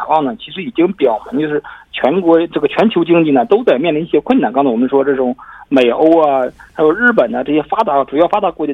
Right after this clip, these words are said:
国家呢，其实都面临一个经济下行的压力。另外呢，我们说加上这个中美经贸纠纷的影响呢，其实韩国的进出口发展呢并不是乐观的。啊，韩国出口企业面临我们说很多很多的困境，尤其那个企业在招聘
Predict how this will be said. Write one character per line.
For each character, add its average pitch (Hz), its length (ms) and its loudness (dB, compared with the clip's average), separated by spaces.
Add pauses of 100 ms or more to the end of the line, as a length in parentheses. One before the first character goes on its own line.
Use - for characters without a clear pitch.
(240)
国 143 120 -2
家 156 100 2
呢， 147 140 0
其 185 160 -4
实 190 100 -2
都 214 140 2
面 262 180 2
临 147 100 0
一 135 60 0
个 131 80 0
经 151 160 -2
济 135 80 -2
下 143 160 0
行 127 100 -4
的 131 100 0
压 156 220 2
力。 214 220 -6 (520)
另 269 120 2
外 240 100 4
呢， 180 60 0
我 151 60 -2
们 170 120 -10
说 185 80 -6
加 196 160 0
上 190 140 -2
这 156 80 -4
个 139 80 -4
中 190 260 -4
美 135 220 -6
经 147 160 -10
贸 131 140 -2
纠 139 160 -4
纷 160 180 -6
的 139 100 0
影 123 200 -2
响 117 100 -2
呢， 113 120 -4
其 - 80 -14
实 160 180 -4
韩 160 240 -4
国 165 100 0
的 139 80 0
进 175 220 -4
出 220 180 -6
口 - 260 -4
发 147 140 0
展 113 140 -4
呢 117 180 -6
并 185 160 -4
不 131 80 -10
是 - 80 -8
乐 147 240 0
观 143 220 -2
的。 127 120 -6 (440)
啊， 139 100 -6
韩 240 180 2
国 208 180 4
出 - 220 -10
口 170 200 -6
企 - 240 -16
业 139 100 0
面 175 180 -4
临 185 160 -4
我 127 60 -6
们 147 100 -2
说 185 140 0
很 113 260 -2
多 202 140 2
很 143 100 -6
多 135 80 -2
的 139 120 0
困 254 260 0
境， 123 180 -2 (100)
尤 151 120 2
其 - 160 -6
那 175 80 2
个 165 80 0
企 139 220 -6
业 165 120 4
在 156 140 2
招 190 180 2
聘 160 240 -6